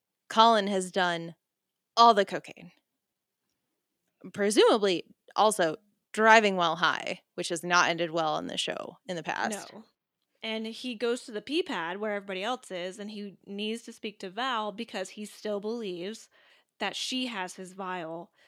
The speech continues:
Speaker 2: of that coke that he had her hold for him.
Speaker 1: And I love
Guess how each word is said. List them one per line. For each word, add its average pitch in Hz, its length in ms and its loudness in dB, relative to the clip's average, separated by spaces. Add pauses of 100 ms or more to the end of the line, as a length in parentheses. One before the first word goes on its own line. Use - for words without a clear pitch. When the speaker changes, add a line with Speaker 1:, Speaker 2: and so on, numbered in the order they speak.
(180)
Speaker 2:
of 190 180 -8
that 185 220 -8
coke 185 460 -10
that 180 220 -6
he 214 200 -12
had 196 220 -12
her 175 200 -14
hold 196 320 -8
for - 200 -16
him. 190 340 -14 (920)
Speaker 1:
And 208 280 2 (320)
I 202 220 8
love 170 540 0